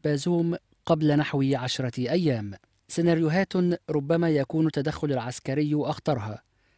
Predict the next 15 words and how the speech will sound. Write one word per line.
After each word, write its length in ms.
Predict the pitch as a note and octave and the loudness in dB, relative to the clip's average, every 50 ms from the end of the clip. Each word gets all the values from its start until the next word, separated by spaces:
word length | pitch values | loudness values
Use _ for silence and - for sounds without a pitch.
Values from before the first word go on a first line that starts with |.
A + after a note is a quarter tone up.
| _ _ _ - | _ _ _ -2
لكنه 500 | C#3 C3 A#2+ - C3 C3 D3 D3 C#3+ C#3 | -2 -2 0 2 2 2 2 2 2 0
مطروح 420 | B2+ B2 - - D#3 D#3 C#3+ - | 0 0 0 2 2 2 2 2
على 240 | C#3+ C3+ A#2+ B2 B2+ | 0 0 0 -2 -4
الطاولة، 720 | B2 _ - - F3+ F3 D#3+ C3+ A#2+ A2 G2 - _ _ _ _ _ _ _ - | -6 _ 0 2 2 4 4 2 2 -2 -4 -8 _ _ _ _ _ _ _ -6
لا 140 | D#3 D3 C3 | -4 -2 -2
سيما 440 | B2 - C3 B2+ B2+ B2+ C3+ D3+ E3+ | -2 -4 -4 -4 -2 -2 0 -2 -2
في 180 | D#3+ - D3+ C#3 | -2 -2 -4 -2
ظل 260 | B2+ C#3+ C#3+ C#3 C#3 | -2 0 0 0 0
المواجهة 580 | C3 C3 B2+ B2+ B2 B2 A#2+ C#3+ C#3 D3 D3+ - E3+ | -2 -2 -2 -4 -4 -4 -4 -4 -2 -2 -4 -4 -4
بين 300 | D3+ C3+ C3 B2+ B2 B2 | -4 -2 -2 -2 -2 -2
المجلس 420 | B2 C3+ C#3 C3 C3+ B2+ - - | -2 -2 -2 -2 -4 -6 -4 -6
العسكري 560 | C3 G#2+ A#2 - - - B2+ B2 C3 C3+ C3+ | -8 -6 -6 -8 -6 -6 -4 -4 -2 -2 -4
في 100 | B2+ - | -4 -4
النيجر 420 | C3+ C3+ D#3 E3+ D#3+ D3 D#3+ D#3 D3 | -4 -2 0 0 0 0 0 0 0
وإكواس 520 | C#3+ B2 C#3+ - - A2+ G#2+ - - | 0 -2 -4 -6 -6 -8 -10 -10 -10